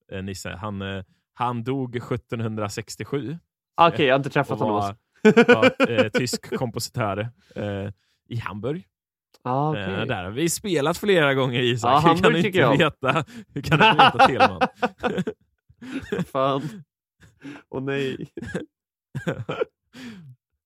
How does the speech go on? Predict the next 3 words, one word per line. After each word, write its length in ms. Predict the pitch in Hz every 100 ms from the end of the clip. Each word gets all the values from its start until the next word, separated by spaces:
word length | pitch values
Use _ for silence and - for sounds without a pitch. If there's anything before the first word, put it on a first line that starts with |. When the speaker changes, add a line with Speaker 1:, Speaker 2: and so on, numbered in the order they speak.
| _ - 151 139 - _ -
Speaker 1:
Ja. 280 | - - - _ _ _ _ _ - _ _ _ _ _ _ _ _ _ _ -
Speaker 2:
Åh, 280 | 143 135 131
gud. 120 | -